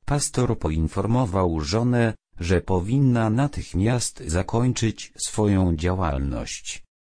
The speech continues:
Wywołało to jednak wybuch złości i buntu Marii,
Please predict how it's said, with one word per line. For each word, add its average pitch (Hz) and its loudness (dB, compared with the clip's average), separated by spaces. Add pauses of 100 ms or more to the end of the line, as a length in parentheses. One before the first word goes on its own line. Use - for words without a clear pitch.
(200)
Wywołało 92 0
to 92 0
jednak 90 0
wybuch 101 -2
złości 95 -2
i 78 -2
buntu 101 -2
Marii, 92 0